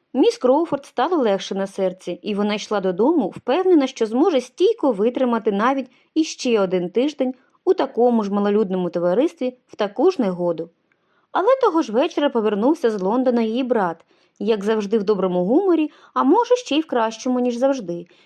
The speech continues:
і тому їй не довелося випробувати власне терпіння. Він знову відмовився сказати їй, задля чого їздив, але ця відмова лише її потішила. Ще напередодні вона могла б розсердитись, але тепер сприйняла це просто як жарт,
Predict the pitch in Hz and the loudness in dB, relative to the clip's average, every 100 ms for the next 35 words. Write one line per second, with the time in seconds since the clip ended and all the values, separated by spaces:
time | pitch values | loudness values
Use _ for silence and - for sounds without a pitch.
0 | - 254 240 277 415 494 - - 214 320 | -10 -4 2 4 4 0 -4 -10 0 2
1 | 311 240 208 202 285 381 330 320 _ - | 4 2 2 2 2 0 -2 -6 _ -2
2 | 247 220 240 262 262 247 185 196 - 202 | 0 2 2 2 0 -2 -2 -4 -6 -6
3 | 190 185 170 165 160 180 _ _ _ 214 | -8 -6 -8 -8 -10 -16 _ _ _ -2
4 | 294 494 - 277 320 392 277 240 220 254 | 2 2 4 4 6 4 2 0 0 2
5 | 254 226 208 196 175 196 277 320 294 311 | 2 -2 -4 -4 -2 -2 0 0 -2 -4
6 | _ - 214 254 339 - 254 240 302 208 | _ -6 -2 0 0 0 2 2 0 -4
7 | 156 160 - _ _ _ - 202 208 208 | -8 -10 -10 _ _ _ -2 0 0 -2
8 | 190 185 202 311 370 233 233 - 214 240 | -4 -4 0 2 2 2 0 0 0 0
9 | 220 202 202 175 170 - 165 170 _ _ | -2 -4 -6 -8 -12 -12 -14 -16 _ _
10 | _ - - 427 480 403 320 262 349 453 | _ -16 -2 0 2 0 0 2 4 4
11 | 294 214 214 214 220 220 262 247 277 - | 4 2 -2 -2 -2 0 -2 -2 -4 0
12 | 453 262 185 175 180 - 202 190 190 233 | 0 0 -6 -10 -8 -4 -2 -2 -2 -2
13 | 269 240 214 196 185 285 302 294 294 320 | -2 0 0 0 0 0 -2 -6 -2 -4
14 | 440 - 220 185 175 185 170 - | -2 -2 -2 -2 -4 -2 -2 -4